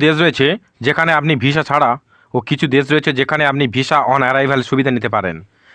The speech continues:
তো প্রথমে যে দেশটির নাম আছে সেটি নেপাল, যেখানে আপনি একজন বাংলাদেশি হিসাবে সর্বোচ্চ দেড়শো দিনের ভিসা ফি সুবিধা নিতে পারেন। পরবর্তী ভুটান, যেখানে বাংলাদেশিদের চোদ্দ দিনের ভিসা ফ্রি সুবিধা রয়েছে।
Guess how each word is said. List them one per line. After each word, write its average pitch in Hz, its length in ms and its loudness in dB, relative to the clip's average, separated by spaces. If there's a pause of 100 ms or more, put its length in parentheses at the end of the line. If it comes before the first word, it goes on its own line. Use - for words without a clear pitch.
(140)
তো 160 140 0
প্রথমে 170 340 2
যে 143 120 4
দেশটির 156 300 -2
নাম 143 180 2
আছে 127 180 -2 (400)
সেটি 147 280 0
নেপাল, 107 280 0 (640)
যেখানে 156 380 0
আপনি 147 180 -2
একজন 147 300 0
বাংলাদেশি 139 360 0 (100)
হিসাবে 135 300 0 (460)
সর্বোচ্চ 139 320 0 (100)
দেড়শো 139 300 0
দিনের 135 240 2
ভিসা 127 220 -4
ফি 131 160 0
সুবিধা 139 280 2
নিতে 117 180 -2
পারেন। 82 200 -4 (420)
পরবর্তী 165 420 2
ভুটান, 127 300 2 (420)
যেখানে 160 420 0
বাংলাদেশিদের 147 540 0
চোদ্দ 143 180 2 (100)
দিনের 147 280 2
ভিসা 127 200 -2
ফ্রি 131 120 -2 (100)
সুবিধা 127 220 2
রয়েছে। 98 320 -2